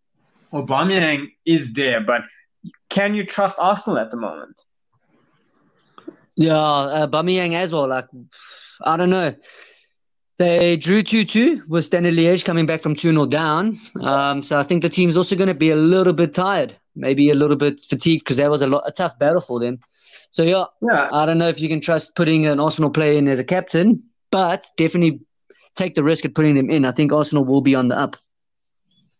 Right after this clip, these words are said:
Speaker 1: Yeah, and the biggest thing looking at these sides now is rotation. If you're rotating throughout the winter, the one thing you can be certain of is the smaller teams now will look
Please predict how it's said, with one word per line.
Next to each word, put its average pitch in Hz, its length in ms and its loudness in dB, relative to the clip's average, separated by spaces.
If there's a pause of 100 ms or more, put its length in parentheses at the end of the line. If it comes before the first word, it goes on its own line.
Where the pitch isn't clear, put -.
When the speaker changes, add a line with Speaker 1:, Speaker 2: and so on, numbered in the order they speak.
Speaker 1:
Yeah, 160 340 0 (120)
and 180 340 0
the 156 60 2
biggest 247 300 0
thing 220 340 2 (120)
looking 165 320 0
at 156 80 0
these 127 160 -4
sides 196 520 0
now 143 80 -2
is 120 240 -2
rotation. 127 580 0 (640)
If 165 240 2 (300)
you're 175 340 2
rotating 208 520 -2
throughout 156 520 0 (260)
the 131 100 -4
winter, 123 720 0
the 135 360 -6
one 151 480 -2
thing 151 180 2
you 127 80 0
can 156 240 -2
be 131 60 -2
certain 147 280 -2
of 120 120 -2
is 113 180 -6
the 117 60 -20
smaller 165 420 0
teams 139 320 -6
now 120 380 -6
will 147 180 -2
look 139 240 -6